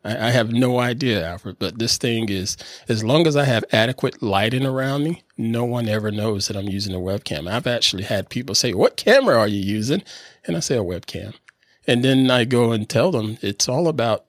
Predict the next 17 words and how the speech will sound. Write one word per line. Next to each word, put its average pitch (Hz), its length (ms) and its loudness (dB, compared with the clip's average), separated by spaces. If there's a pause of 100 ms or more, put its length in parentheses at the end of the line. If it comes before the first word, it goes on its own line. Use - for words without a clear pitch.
understanding 104 800 0
the, 90 200 -6
the 90 100 -6
properties 95 580 -2
of 92 160 -10
light 87 480 -6
and 98 240 -12
how 98 180 -6
to 92 200 -8 (220)
make 95 220 -6
it - 80 -8
work - 260 -10
with - 160 -12
your - 100 -12
camera. - 460 -10 (320)
And 107 160 0
that 143 220 0